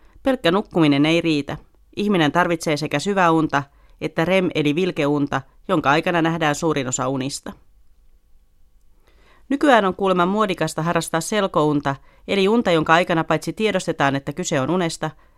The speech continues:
myös pyritään kontrolloimaan unen tapahtumia. Unien hallitseminen kuulostaa hauskalta,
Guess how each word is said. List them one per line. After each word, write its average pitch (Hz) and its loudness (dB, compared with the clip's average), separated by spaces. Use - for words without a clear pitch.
myös 214 -4
pyritään 196 0
kontrolloimaan 139 0
unen 151 -2
tapahtumia. 143 -6
Unien 240 2
hallitseminen 185 0
kuulostaa 151 0
hauskalta, 165 0